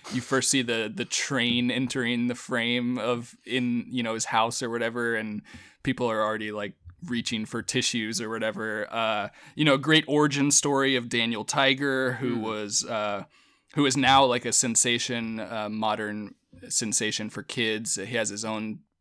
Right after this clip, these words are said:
Speaker 1: uh, program. I'm not sure what channel it's on, maybe P B S, but uh, yeah, Daniel Tiger was, like, one of, uh, Mister Rogers', uh, favorite or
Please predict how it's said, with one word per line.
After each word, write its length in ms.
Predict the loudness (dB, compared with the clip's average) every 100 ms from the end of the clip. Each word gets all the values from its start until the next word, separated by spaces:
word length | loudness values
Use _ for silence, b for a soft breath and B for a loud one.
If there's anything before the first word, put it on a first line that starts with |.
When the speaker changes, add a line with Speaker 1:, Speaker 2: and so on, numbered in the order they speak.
| -12
Speaker 1:
uh, 160 | -10 -8
program. 720 | -6 -4 -4 -6 -6 -8 -12
I'm 260 | -18 -8 -4
not 160 | -4
sure 180 | -4 -4
what 140 | -6
channel 380 | -6 -6 -6 -6
it's 100 | -6
on, 220 | -6 -6
maybe 200 | -6 -6 -8
P 180 | -8
B 160 | -6 -4
S, 180 | -2 -2
but 300 | 0 0 0 B B B 0
uh, 340 | 2 4 2
yeah, 220 | 4 4
Daniel 340 | 4 2 2 0
Tiger 400 | 2 2 2 -2
was, 200 | -4 -2
like, 240 | -4 -4
one 160 | -6 -6
of, 220 | -6 -6
uh, 260 | -4 -2 -4
Mister 280 | -2 -4 -2
Rogers', 680 | -2 -2 -4 -6 -4 -4 -4 -6
uh, 280 | -8 -8 -8
favorite 480 | -6 -4 -4 -8 _ _ _
or 320 | -6 -4 -6